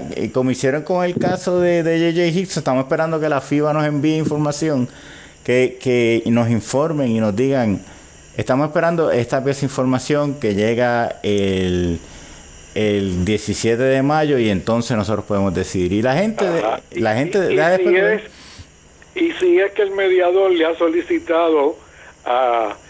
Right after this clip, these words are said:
Speaker 2: el Departamento de Hacienda y él ha solicitado al banco que le dé las cuentas de Arroyo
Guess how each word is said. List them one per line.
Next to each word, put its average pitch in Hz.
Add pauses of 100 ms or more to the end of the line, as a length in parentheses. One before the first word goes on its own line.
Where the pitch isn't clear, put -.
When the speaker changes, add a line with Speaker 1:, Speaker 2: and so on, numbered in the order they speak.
(120)
Speaker 2:
el 120
Departamento 143
de 160
Hacienda 160
y 127
él 127
ha 151
solicitado 165
al 147
banco 156 (500)
que 139
le 135
dé 180
las 135
cuentas 160
de 160
Arroyo 151